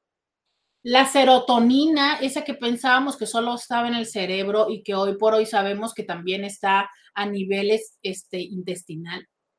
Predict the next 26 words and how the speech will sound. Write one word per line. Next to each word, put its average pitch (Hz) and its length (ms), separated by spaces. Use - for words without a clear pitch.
La 262 200
serotonina, 285 960
esa 320 180
que 285 120
pensamos 262 560
que 226 200
es 233 80
solamente, 226 1000
eh, 175 280
lo 208 260
que 214 100
tiene 240 320
que 262 100
ver 233 200
con 233 120
la 214 140
depresión, 196 680
hoy 240 160
sabemos 262 500
que 226 100
tiene 226 280
que 226 100
ver 214 180
con 208 180
muchas 202 360
cosas. - 600